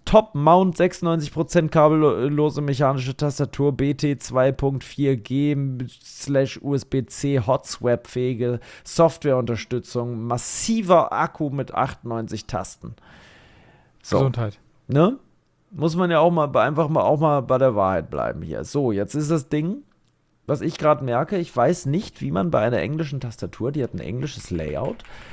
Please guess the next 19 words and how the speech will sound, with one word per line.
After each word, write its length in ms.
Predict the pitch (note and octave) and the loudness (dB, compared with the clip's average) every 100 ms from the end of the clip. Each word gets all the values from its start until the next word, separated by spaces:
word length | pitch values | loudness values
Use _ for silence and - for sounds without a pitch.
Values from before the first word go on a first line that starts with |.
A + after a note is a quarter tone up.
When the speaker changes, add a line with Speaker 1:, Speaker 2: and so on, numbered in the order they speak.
| - - | -20 -12
Speaker 1:
wie 100 | F2+ | -4
man 240 | G2+ C3 G2+ | 0 2 2
da 240 | F2 G#2+ | 2 2
einen 460 | - G#2+ G#2+ C#3 C3 | 2 0 0 -2 -4
geraden 480 | E2 F2+ F#2 G2 | -4 -2 -2 -2
Strich 420 | B2 - G#3+ A#3 G#2 | -6 -6 -6 -4 -6
macht. 400 | - E2 - - | -8 -8 -6 0
Also 160 | D3+ | 4
einen 220 | D3 F3 | 4 2
Trennstrich, 760 | - G#3 G#3+ A#3 - G2 F2 - | 0 -2 -2 -4 -6 -8 -8 -6
wie 140 | C#3+ | -2
auch 80 | D3+ | 0
immer 200 | E3+ E3 | 0 -2
man 200 | D3+ D#3+ | -2 -4
dieses 260 | D3+ D#3 - | -4 -6 -4
Ding 220 | D#3+ D#3 | -2 -2
nennt. 320 | D3 G2 - | -4 -6 -4
Ein, 200 | B2+ C#3 | -4 -2
ein 600 | - C#3 D#3 - - - | -2 -2 -2 -6 -10 -14